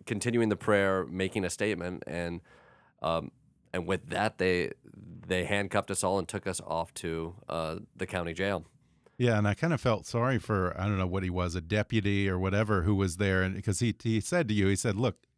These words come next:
Speaker 2: I get it. I actually sympathize with your cause, but I gotta do my job."
Speaker 1: A hundred percent. I mean, the, the police officers who took care of us there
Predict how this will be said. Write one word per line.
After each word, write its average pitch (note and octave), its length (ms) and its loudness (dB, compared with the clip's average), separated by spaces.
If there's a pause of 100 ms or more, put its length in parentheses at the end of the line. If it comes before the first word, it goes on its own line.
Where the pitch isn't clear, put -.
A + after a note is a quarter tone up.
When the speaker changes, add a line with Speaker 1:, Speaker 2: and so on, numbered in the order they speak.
(300)
Speaker 2:
I G#2+ 140 0
get B2 280 2
it. D#2+ 180 -8
I A2+ 180 0
actually A#2 320 2
sympathize A#2 540 4
with G2+ 160 -2
your F#2 100 -2
cause, F#2+ 380 2
but E2+ 300 -2
I F#2 60 0
gotta G2 240 -2
do G#2 140 2
my F#2 140 0
job." F#2 400 -2 (400)
Speaker 1:
A G2+ 100 -2
hundred C3 200 2
percent. G#2+ 320 4
I - 20 0
mean, G#2+ 100 2
the, G#2+ 100 4
the G2 120 0
police A#2+ 240 -2
officers G#2+ 460 2
who G2+ 80 -6
took - 200 -8
care G2+ 220 0
of F2+ 80 -2
us F#2 180 -2
there G#2+ 340 2